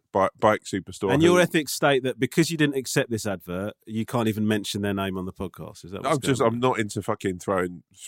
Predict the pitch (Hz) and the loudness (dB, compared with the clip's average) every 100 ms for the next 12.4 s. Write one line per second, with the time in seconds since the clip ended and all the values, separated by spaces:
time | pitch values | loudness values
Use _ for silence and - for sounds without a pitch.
0 | - - 95 87 82 - _ _ _ _ | -20 -6 -6 -4 -8 -12 _ _ _ _
1 | - 98 107 _ _ _ _ _ 101 - | -4 -2 -2 _ _ _ _ _ -18 -16
2 | 82 113 98 _ _ _ 107 92 - 135 | -2 0 0 _ _ _ -8 -8 2 2
3 | 156 135 117 110 104 98 101 127 131 120 | 2 -4 -4 0 0 -2 0 4 4 4
4 | 113 110 104 110 98 - - _ _ _ | 2 2 2 0 0 -4 -20 _ _ _
5 | _ _ _ _ 110 110 117 120 113 107 | _ _ _ _ 2 2 2 2 2 -2
6 | 107 - 92 95 92 80 101 90 110 98 | -6 -6 -4 0 0 -2 -4 2 2 4
7 | 113 113 110 107 - 98 98 107 95 92 | 2 4 2 -2 2 2 2 0 0 -2
8 | 92 - _ 113 123 110 104 101 107 - | -4 -12 _ -2 -2 -2 -2 0 -2 -2
9 | 101 101 90 92 87 - - _ _ _ | -4 -4 -2 -2 -4 -6 -20 _ _ _
10 | 98 104 - 117 113 - 110 120 107 78 | -4 -4 -2 -2 -2 0 0 0 0 -6
11 | 82 _ _ _ _ - 123 123 143 143 | -8 _ _ _ _ -6 -2 -2 -2 -2
12 | 135 120 - - | -4 -6 -8 -16